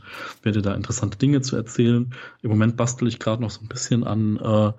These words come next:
wie mache ich vernünftiges Licht und vernünftigen, vernünftigen Ton für YouTube und fange jetzt an, ein paar Testaufnahmen zu machen und, äh,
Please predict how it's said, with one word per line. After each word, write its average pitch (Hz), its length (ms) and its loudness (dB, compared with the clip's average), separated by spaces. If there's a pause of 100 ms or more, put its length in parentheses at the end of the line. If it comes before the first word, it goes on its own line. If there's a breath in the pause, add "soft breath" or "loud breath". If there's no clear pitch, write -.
(300 loud breath)
wie 117 120 2
mache 110 220 4
ich 107 120 -4
vernünftiges 117 520 0
Licht 131 260 2
und 123 100 2
vernünftigen, 113 720 0
vernünftigen 123 520 2
Ton 139 280 2
für 127 160 0
YouTube 127 580 2
und 107 380 0 (340 loud breath)
fange 110 240 0
jetzt 107 140 -2
an, 110 140 2
ein 104 40 -2
paar - 160 -4
Testaufnahmen 123 640 2
zu 123 140 -2
machen 113 400 0
und, 101 400 -6
äh, 101 260 2